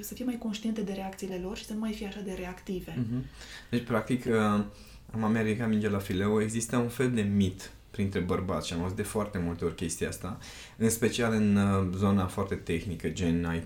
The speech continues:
Speaker 2: I T sau oameni de,
Speaker 1: Da.
Speaker 2: nu știu, ingineri, uh, care atunci când zic inteligența emoțională, uh, lumea asociază cu psihologia chestia asta.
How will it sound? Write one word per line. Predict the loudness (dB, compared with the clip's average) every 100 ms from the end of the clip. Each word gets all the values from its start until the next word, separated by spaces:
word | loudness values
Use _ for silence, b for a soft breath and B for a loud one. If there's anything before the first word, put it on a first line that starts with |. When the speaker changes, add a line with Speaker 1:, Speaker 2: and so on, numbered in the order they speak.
| -2
Speaker 2:
I | -2
T | 0
sau | -2 -2
oameni | -2 -2 0 0
de, | 0 2 0
Speaker 1:
Da. | -2
Speaker 2:
nu |
știu, | -4 -2
ingineri, | -2 0 0 0 -2 -6 B B B -4
uh, | 0 0 0 -2
care | 0 2
atunci | 2 0 0
când | 2 2
zic | 2 -2 0
inteligența | 2 2 2 4 2 2
emoțională, | 2 0 0 0 2 0 -2 -4 -8 B B B
uh, | 0 0 4
lumea | 4 4 4
asociază | 2 2 0 0 0
cu | -2
psihologia | 2 4 4 2 2 0
chestia | -2 -4 -2
asta. | -4 -4